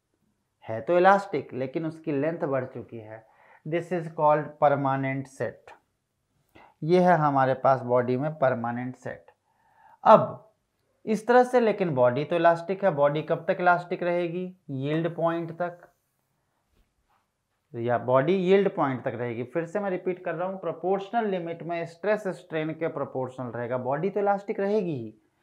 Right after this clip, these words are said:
लेकिन स्ट्रेस स्ट्रेन के प्रोपोर्शनल रहेगा। और यील्ड पॉइंट तक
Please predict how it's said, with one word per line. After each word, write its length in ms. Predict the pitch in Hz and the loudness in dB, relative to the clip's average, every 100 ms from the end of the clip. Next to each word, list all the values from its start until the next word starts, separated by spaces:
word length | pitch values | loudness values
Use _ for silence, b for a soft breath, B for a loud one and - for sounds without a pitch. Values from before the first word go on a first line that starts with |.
| b 170 | b -2
लेकिन 300 | 185 185 185 | 0 0 -4
स्ट्रेस 380 | - 220 220 | -2 -2 -2
स्ट्रेन 340 | 180 - 151 143 | -4 -6 -6 -4
के 140 | 190 | -6
प्रोपोर्शनल 520 | 202 226 226 220 208 | -4 -2 -2 -2 -4
रहेगा। 540 | 165 131 120 113 113 - b b b - | -8 -6 -8 -8 -10 -12 b b b 0
और 280 | 208 190 175 | 2 2 2
यील्ड 320 | 233 254 - | 0 0 -2
पॉइंट 340 | 208 208 208 | -2 -2 -4
तक 640 | - - 262 254 - - | -8 4 6 6 2 -12